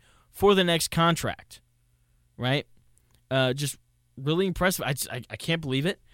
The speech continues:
And now that this has happened, the most interesting thing is there are four teams in the A F C sitting at six and two. The Chiefs, the Dolphins, the Ravens, and the Jags are all sitting at six and two.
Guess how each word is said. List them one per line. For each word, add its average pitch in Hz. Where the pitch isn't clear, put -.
And 147
now 180
that 220
this 220
has 139
happened, 131
the 165
most 180
interesting 190
thing 143
is 131
there 214
are 175
four 226
teams 190
in 175
the 160
A 160
F 151
C 113
sitting 233
at 175
six -
and 160
two. 151
The 139
Chiefs, 202
the 139
Dolphins, 165
the 139
Ravens, 160
and 147
the 143
Jags 120
are 139
all 180
sitting 175
at 143
six -
and 135
two. 117